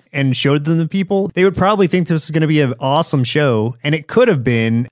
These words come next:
I wish they'd left it adult themed like they were going to, but, you know, this is what we ended up with, so this is what we kinda have to deal with.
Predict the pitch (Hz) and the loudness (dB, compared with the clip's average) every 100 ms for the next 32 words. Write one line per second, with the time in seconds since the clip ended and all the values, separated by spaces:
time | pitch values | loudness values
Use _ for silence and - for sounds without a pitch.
0 | - 185 220 220 160 170 180 151 107 127 | 0 2 2 0 2 0 0 -2 0 -2
1 | 143 - 160 165 165 147 139 123 107 117 | -2 -4 -2 0 0 0 0 -2 -2 0
2 | 127 160 - 214 214 196 151 120 120 117 | 0 0 0 0 0 -2 -2 -2 -2 -4
3 | 143 139 117 120 120 139 180 196 208 190 | -2 0 0 -2 -2 0 0 2 0 2
4 | 185 175 156 151 147 143 135 147 139 151 | 2 2 0 -2 0 0 0 -2 -2 -4
5 | 143 139 131 123 120 107 196 180 143 131 | -2 -2 -2 -2 -4 -2 0 2 0 0